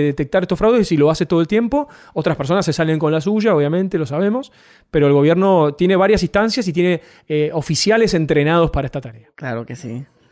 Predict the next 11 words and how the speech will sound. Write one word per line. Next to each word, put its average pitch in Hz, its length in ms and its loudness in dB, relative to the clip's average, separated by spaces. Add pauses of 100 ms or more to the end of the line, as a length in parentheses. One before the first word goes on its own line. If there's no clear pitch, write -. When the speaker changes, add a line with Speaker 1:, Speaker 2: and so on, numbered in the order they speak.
(120)
Speaker 2:
Si - 180 0
yo 240 100 4
soy 277 140 2
turista, 294 720 2 (480)
¿puedo 214 200 2
comprarme 202 440 0
una 220 200 0
casa 226 420 -4 (440)
en 170 140 -4
Estados 175 360 -2
Unidos? 233 460 -6